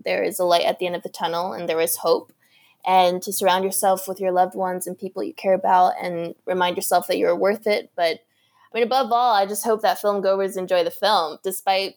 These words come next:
this, the difficult topics discussed, I, I really do hope they have a blast because this cast and crew is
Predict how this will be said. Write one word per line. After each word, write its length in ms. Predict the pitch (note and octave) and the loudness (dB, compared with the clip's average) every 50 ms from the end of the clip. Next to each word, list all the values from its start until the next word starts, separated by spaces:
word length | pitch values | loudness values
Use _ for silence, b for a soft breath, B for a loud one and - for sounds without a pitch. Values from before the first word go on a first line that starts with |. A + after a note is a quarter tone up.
| _ - | _ -8
this, 220 | G#3 G3+ G#3 - | -6 -4 -4 -6
the 260 | - - F3 G3+ G3 | -8 -14 -8 -6 -6
difficult 680 | F#3 G3 - F#3+ F#3+ - G3+ F#3+ - F#3 F3+ F3 E3+ - | -4 -2 -2 -2 -2 0 -2 0 2 2 2 2 0 -2
topics 400 | - F#3 F3+ F3+ - E3+ - - | 0 2 2 2 0 -8 -12 -10
discussed, 600 | F#3 F#3 - - - F3+ F3+ F3+ F#3 - - - | -10 -10 -8 -4 0 0 0 0 -2 -4 -4 -2
I, 360 | F3+ F3+ - - - - - - - - | 0 0 0 0 -2 -4 -8 -10 -4 0
I 60 | - | 0
really 280 | F#3+ F#3 G3 G3+ G3 G3 | 2 4 4 4 4 4
do 200 | F#3 G3 G3+ G#3 | 4 2 0 2
hope 180 | G#3 G3+ F#3 | 2 0 0
they 80 | - G3 | 0 -2
have 200 | G3 G3 F3 F3+ | -2 0 0 0
a 60 | F3 | -2
blast 400 | E3+ - E3+ E3 E3 - - - | -2 0 0 0 0 0 -4 -8
because 500 | - F#3+ - F#3 F3 D#3+ - - - - - | -14 -12 -8 -8 -8 -8 -8 -12 -14 -14 -8
this 460 | F#3+ G3 G3 F#3 F#3 - - - - - | -2 0 0 0 0 -4 -8 -10 -10 -6
cast 400 | - - G3 F#3 F#3 F#3 - - | -2 0 2 2 0 -2 -4 -10
and 120 | F3 F3 | -10 -12
crew 340 | - - - F3 E3+ E3 D#3+ | -10 -6 -2 0 0 0 0
is 480 | - - E3 D#3 D3+ C#3 - - - | -2 -4 -4 -6 -6 -10 -14 -14 -14